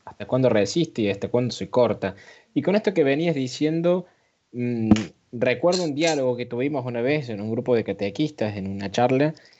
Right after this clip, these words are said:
eh, y se planteaba esta pregunta, ¿qué es más difícil curar, no? ¿O qué será lo primero necesario a la hora de curar?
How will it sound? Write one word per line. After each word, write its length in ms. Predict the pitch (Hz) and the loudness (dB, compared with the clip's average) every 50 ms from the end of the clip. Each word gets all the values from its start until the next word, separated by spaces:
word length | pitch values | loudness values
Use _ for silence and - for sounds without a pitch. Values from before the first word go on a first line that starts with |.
| _ _ _ _ _ _ - | _ _ _ _ _ _ -2
eh, 560 | - 120 117 113 113 113 110 110 110 107 110 - | 2 2 4 4 6 6 4 4 2 0 -2 -4
y 120 | - 117 110 | -8 -6 -4
se 120 | - 120 | -2 -2
planteaba 480 | 117 123 117 120 127 127 180 196 180 165 | 0 0 0 0 0 -2 -2 0 2 0
esta 180 | 170 165 - 170 | 0 0 -2 -4
pregunta, 640 | - - 104 104 113 143 143 123 110 101 117 123 | -2 0 0 0 0 0 -2 -2 -2 -4 -4 -4
¿qué 120 | 123 - 233 | -2 -2 -4
es 100 | 202 175 | -2 -2
más 160 | 165 156 135 | -4 -4 -4
difícil 640 | 120 113 110 - 123 123 117 - - 101 104 101 - | -6 -8 -8 -8 -10 -10 -10 -8 -10 -10 -10 -10 -10
curar, 560 | - 95 101 107 110 110 104 95 95 98 92 | -8 -6 -2 0 0 0 -2 -2 -6 -10 -10
no? 360 | - 117 139 156 156 - - _ _ | -8 -6 -4 -4 -6 -8 -12 _ _
¿O 180 | - 104 95 - | -10 -10 -8 -2
qué 180 | - 117 127 127 | 0 0 0 0
será 220 | - - 117 123 | 0 0 2 2
lo 140 | 135 120 120 | 2 2 2
primero 640 | - 107 107 110 117 135 139 135 135 143 147 143 - - - - | 2 0 0 2 2 2 2 4 2 2 0 -2 -8 -14 -16 -12
necesario 960 | 107 98 95 95 92 - - 92 87 - 151 139 139 113 113 110 123 131 98 | -8 -6 -4 -4 -6 -4 -6 -6 -2 0 0 2 2 4 4 4 4 2 0
a 80 | 92 95 | -2 -2
la 80 | 101 | 0
hora 100 | 110 117 | 2 4
de 100 | 113 104 | 2 2
curar? 460 | - - 98 98 104 104 101 95 - | 2 2 2 4 4 4 4 2 0